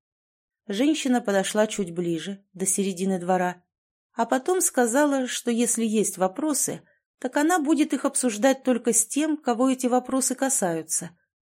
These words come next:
а посреднику она ничего не имеет права рассказывать. Василий, так звали мужчину, даже вздрогнул. Откуда старуха знает, что ему дали задание и вопрос не касается его лично?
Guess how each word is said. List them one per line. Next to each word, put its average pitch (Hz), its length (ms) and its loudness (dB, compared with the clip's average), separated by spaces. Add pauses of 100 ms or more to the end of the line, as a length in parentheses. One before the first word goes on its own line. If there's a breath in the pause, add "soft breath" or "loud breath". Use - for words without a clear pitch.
а 180 100 -8
посреднику 196 720 0
она 180 180 -2
ничего 202 460 0
не 190 200 -2
имеет 185 320 -4
права 180 280 0
рассказывать. 175 680 -2 (920)
Василий, 185 800 2
так 185 180 0
звали 170 320 -2
мужчину, 170 580 -6 (220)
даже 190 280 -2
вздрогнул. 185 680 -2 (420)
Откуда 180 460 -6
старуха 202 460 0
знает, 185 400 -2
что - 260 -4
ему 226 220 4
дали 208 240 4
задание 196 640 2
и 196 120 -4
вопрос 233 440 0
не 202 80 -2
касается 202 600 2
его 202 160 2
лично? 202 480 -4